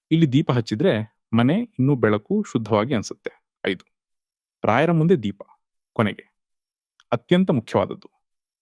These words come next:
ವಿಷ್ಣು ದೇವರು, ಸಾಯಿಬಾಬಾ ಅಥವಾ ರಾಘವೇಂದ್ರ ಸ್ವಾಮಿಗಳ ಮುಂದೆ ದೀಪ.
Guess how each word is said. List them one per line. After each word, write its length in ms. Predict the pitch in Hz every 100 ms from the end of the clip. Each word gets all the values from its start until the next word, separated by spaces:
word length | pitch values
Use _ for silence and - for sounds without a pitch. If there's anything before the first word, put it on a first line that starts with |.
| _ _ 123
ವಿಷ್ಣು 260 | - 170
ದೇವರು, 340 | 139 117 147 208
ಸಾಯಿಬಾಬಾ 680 | - 104 117 113 107 107
ಅಥವಾ 500 | 170 - - - 208
ರಾಘವೇಂದ್ರ 420 | 110 120 123 120
ಸ್ವಾಮಿಗಳ 360 | 110 113 107 107
ಮುಂದೆ 260 | 107 127 170
ದೀಪ. 300 | 101 95